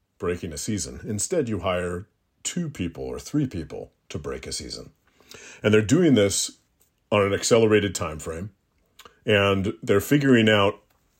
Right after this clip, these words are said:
probably the pilot's already been written, but they're figuring out the next two episodes. They're fi-, figuring out the arc of the season, and there is no guarantee after those maybe eight weeks or ten weeks that anybody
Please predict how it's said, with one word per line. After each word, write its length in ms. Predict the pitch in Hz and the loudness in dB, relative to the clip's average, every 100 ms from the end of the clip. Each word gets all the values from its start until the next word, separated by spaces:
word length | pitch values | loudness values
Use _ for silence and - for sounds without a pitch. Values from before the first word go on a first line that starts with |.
| - | -4
probably 240 | - 151 226 | 2 2 2
the 80 | - | 0
pilot's 360 | 104 95 92 | 2 2 4
already 160 | 98 92 | 2 0
been 180 | 85 82 | -4 -6
written, 300 | 90 101 107 - - | -8 -8 -12 -18 -14
but 100 | - | -4
they're 100 | 107 | -2
figuring 400 | 98 147 131 107 | 0 2 4 4
out 300 | 104 101 - | 4 2 0
the 80 | 95 | -4
next 340 | 95 98 - - | -4 -4 -6 -2
two 220 | 135 101 | 0 2
episodes. 640 | - 87 - 95 95 87 | 0 -4 0 0 0 -4
They're 120 | 95 | -8
fi-, 280 | 87 135 127 - | -6 -6 -6 -4
figuring 400 | - 127 117 101 | -2 2 4 4
out 200 | 92 90 | 2 0
the 100 | - | -2
arc 260 | 98 104 - | 2 2 2
of 100 | 95 | -2
the 60 | 92 | -2
season, 560 | - 92 87 90 107 _ _ _ - - - | -2 -4 -4 -6 -8 _ _ _ -20 -12 0
and 180 | 113 113 | 4 6
there 160 | 113 | 6
is 180 | 113 95 | 4 2
no 500 | 110 127 135 135 131 _ _ _ _ 131 | 4 6 6 4 -2 _ _ _ _ -6
guarantee 600 | 113 110 107 98 - 104 | 2 4 4 2 2 4
after 240 | 95 - 98 | 2 2 2
those 320 | 95 92 95 | 2 2 -2
maybe 280 | 95 95 120 | -4 -2 0
eight 180 | 147 151 | 0 2
weeks 340 | 147 151 - | 0 0 -4
or 100 | 92 | -2
ten 260 | - 117 95 | 0 2 2
weeks 340 | 95 92 - | -2 -4 -6
that 180 | 110 - | -4 -2
anybody 420 | 139 185 160 131 | 0 2 2 2